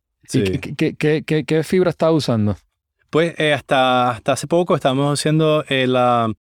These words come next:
Speaker 2: eh, el Holmium de cien, cien watts y usa, uso el tre-, el tre-, el trescientos sesenta y cinco en el ureter y uso el dos siete tres en el, en el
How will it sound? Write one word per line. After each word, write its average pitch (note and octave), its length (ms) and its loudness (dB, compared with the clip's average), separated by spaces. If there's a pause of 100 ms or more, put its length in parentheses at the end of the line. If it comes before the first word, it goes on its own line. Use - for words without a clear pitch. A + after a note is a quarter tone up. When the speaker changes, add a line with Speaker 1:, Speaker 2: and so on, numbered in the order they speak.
(200)
Speaker 2:
eh, A2+ 640 2
el A#2 220 0
Holmium C#3+ 680 0 (100)
de B2 180 0
cien, B2 260 -2 (320)
cien C3 280 -2
watts C#3+ 540 -2
y A#2+ 540 0
usa, A#2+ 560 0 (100)
uso C3+ 400 0
el C3+ 180 0
tre-, B2 440 -4
el A#2 160 -2 (260)
tre-, A#2+ 400 -4
el A2 300 -4
trescientos A#2 420 -4
sesenta C3 260 -4
y A2+ 40 -6
cinco C3+ 420 0
en B2+ 100 2
el B2 80 2
ureter B2+ 540 0 (500)
y A#2+ 140 0
uso A#2+ 340 2
el A#2+ 580 0
dos A2 340 -2
siete B2 500 -2
tres A#2 680 -2
en A2 520 -2
el, G#2+ 420 -2
en A2 140 -2
el G2+ 320 -2